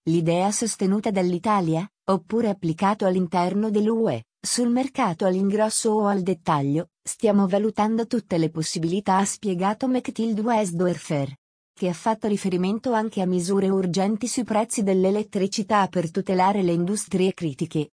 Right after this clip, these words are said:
come un piano per la riduzione della domanda, sulla falsariga di quanto approvato a luglio sul taglio del quindici per cento dei consumi di gas.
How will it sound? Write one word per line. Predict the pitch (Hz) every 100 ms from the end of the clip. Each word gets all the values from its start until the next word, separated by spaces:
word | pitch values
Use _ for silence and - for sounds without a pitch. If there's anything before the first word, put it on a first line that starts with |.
| _
come | - 202 190
un | 175 160
piano | 196 196 185
per | 196 190
la | 190
riduzione | 190 170 170 - 226 220
della | 202 208 208
domanda, | 220 233 208 180 160 156 - _
sulla | - 180 160
falsariga | 185 170 160 202 220 208 185
di | 175 196
quanto | 214 226 -
approvato | - - 190 190 196 202
a |
luglio | 180 202 190 185
sul | 220 196
taglio | - 196 196
del | 170 160
quindici | - 240 262 262 - 254
per | 190
cento | - 214 214 202
dei | 180 180
consumi | 196 196 254 254 226
di | 208
gas. | 214 196 - -